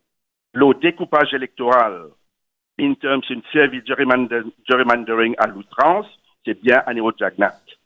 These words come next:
Et aujourd'hui, le Electoral Boundary Commission reste tranquille là.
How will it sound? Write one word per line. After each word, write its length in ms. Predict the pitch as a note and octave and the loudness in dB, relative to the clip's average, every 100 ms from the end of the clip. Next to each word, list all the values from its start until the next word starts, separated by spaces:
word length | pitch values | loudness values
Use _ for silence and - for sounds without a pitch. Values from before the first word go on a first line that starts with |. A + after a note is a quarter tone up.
| _ _ _ _ | _ _ _ _
Et 80 | A#2+ | -2
aujourd'hui, 540 | A2 G#2+ G#2+ B2+ D#3+ | 0 0 0 0 2
le 220 | D#3 B2 B2+ | 2 2 2
Electoral 560 | A#2+ A#2+ - A2+ G#2+ | 0 0 0 2 4
Boundary 400 | G#2 A2+ A2 G#2 | 4 0 -2 -4
Commission 600 | - G#2 F#2 - D#3 F3+ F3 _ - | -4 -4 -2 0 0 -2 -12 _ -10
reste 220 | A2 - | -10 -8
tranquille 420 | G#2 G#2 - A#2 | -10 -6 -2 2
là. 420 | G#2 F2 E2+ - | 2 2 -2 -4